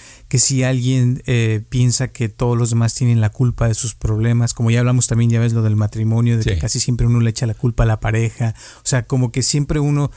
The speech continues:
Speaker 1: eh, busca formas de, de no tomar responsabilidad de lo que uno tiene.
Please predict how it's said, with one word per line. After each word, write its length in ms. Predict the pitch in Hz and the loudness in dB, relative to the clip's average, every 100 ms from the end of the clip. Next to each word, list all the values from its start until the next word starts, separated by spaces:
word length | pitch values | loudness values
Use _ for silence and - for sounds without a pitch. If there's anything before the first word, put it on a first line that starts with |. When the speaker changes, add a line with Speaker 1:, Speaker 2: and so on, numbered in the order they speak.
| - - - | -14 -20 -12
Speaker 1:
eh, 880 | - 123 120 117 113 110 117 101 233 151 | -2 0 2 2 0 0 -2 -6 -10 -6
busca 340 | 139 156 160 | -2 -2 -2
formas 460 | - 139 139 139 120 | -2 -2 0 0 0
de, 220 | 117 113 | 0 -2
de 180 | 117 123 | 0 2
no 500 | 127 131 131 135 131 - - _ | 2 2 0 -2 -4 -14 -20 _
tomar 300 | 127 123 127 | -2 0 -2
responsabilidad 480 | - 131 123 120 | -2 -2 0 0
de 40 | 123 | 0
lo 120 | 120 | -2
que 80 | - | -2
uno 160 | 120 117 | -2 0
tiene. 240 | 151 127 | 0 -2